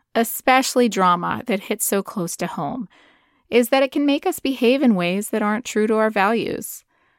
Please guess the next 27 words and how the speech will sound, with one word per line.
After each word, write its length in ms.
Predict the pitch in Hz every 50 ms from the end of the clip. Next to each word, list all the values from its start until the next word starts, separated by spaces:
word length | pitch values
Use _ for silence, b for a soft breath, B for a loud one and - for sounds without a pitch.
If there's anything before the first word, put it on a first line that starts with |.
| _ _ _ _ _ -
This 240 | 208 262 311 - -
is 240 | - 254 262 240
especially 800 | - - 240 240 - - _ - 226 247 285 - - 262 240 220
the 100 | 185 185
case 460 | 175 - - 185 175 175 175 - - -
when 280 | - 202 202 202 202 196
triggers 560 | - - - 226 240 247 262 226 214 - - -
are 200 | 175 165 - -
involved, 640 | 160 165 170 175 139 143 - - - - - - - - _ _
because 320 | - 208 - - 220 214
we 120 | - 240 240
have 360 | - - 180 175 175 190 202
those 220 | 220 220 233 -
outsized 680 | - 175 165 165 175 - - - 143 156 156 170 - -
reactions. 760 | 214 202 190 226 277 - - - - - 156 - - - - b b b b b b b b b
But 140 | - 254 -
hey, 280 | 339 403 480 330 - -
you're 120 | - 247
starting 380 | - - - 247 247 240 240 247
to 80 | 262
do 220 | 233 240 262 262 233
work 260 | 226 226 240 247 -
on 240 | - 233 233 233 226
noticing 480 | 220 220 226 254 294 - - 226 208
those 180 | 196 190 175 -
triggers, 520 | - - - 180 190 - - - - -
right? 360 | - - 180 202 262 330 -